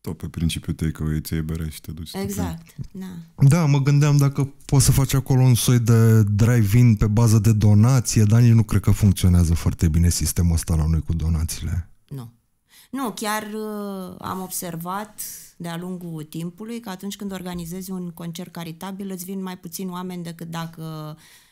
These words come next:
Speaker 2: ai pune, faci un concert pur și simplu normal, cu același line-up.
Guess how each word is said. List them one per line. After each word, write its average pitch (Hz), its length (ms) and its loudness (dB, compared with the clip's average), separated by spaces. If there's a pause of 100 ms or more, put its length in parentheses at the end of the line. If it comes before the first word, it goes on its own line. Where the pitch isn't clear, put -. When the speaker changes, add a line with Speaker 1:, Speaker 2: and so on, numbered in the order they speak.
(360)
Speaker 2:
ai 165 300 -14
pune, 170 260 -12 (120)
faci 170 260 -14
un 165 80 -12
concert 165 440 -10
pur - 100 -16
și 165 60 -12
simplu 160 300 -14
normal, 151 440 -12
cu - 140 -20
același 339 460 -16
line-up. 170 280 -14